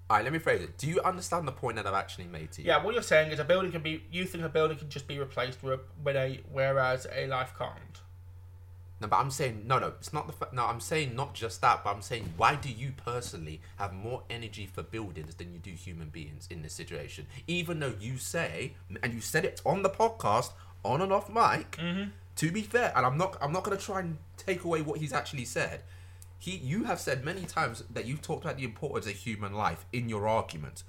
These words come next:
Speaker 1: Regardless of what I may think, agree or disagree, that is the argument that
Speaker 2: Yeah.
Speaker 1: you have personally presented. Why is it that every time when you talk about this specific subject, you seem to have more energy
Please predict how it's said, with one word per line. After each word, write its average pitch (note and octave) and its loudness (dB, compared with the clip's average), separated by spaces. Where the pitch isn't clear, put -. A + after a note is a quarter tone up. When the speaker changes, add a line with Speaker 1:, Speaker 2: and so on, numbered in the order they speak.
Speaker 1:
Regardless E3 4
of D3 -4
what D#3 4
I C3 4
may B2 -2
think, D#3 -2
agree G#2 -4
or C#3+ -2
disagree, C#3+ -4
that B2 6
is D#3+ 2
the D#3 -2
argument D3 2
that B2+ 6
Speaker 2:
Yeah. C#3 4
Speaker 1:
you D3+ 6
have C3 6
personally D3 4
presented. C3 -2
Why E3 4
is E3 0
it A#2+ -4
that F#2 -2
every E3 -4
time D#3 -4
when G#2 -8
you A#2 -10
talk D#3 -4
about C#3+ -4
this C3+ -6
specific - -8
subject, E2+ -6
you C#3 -4
seem E3+ -4
to - -12
have A2 -4
more C3+ -2
energy C3+ -6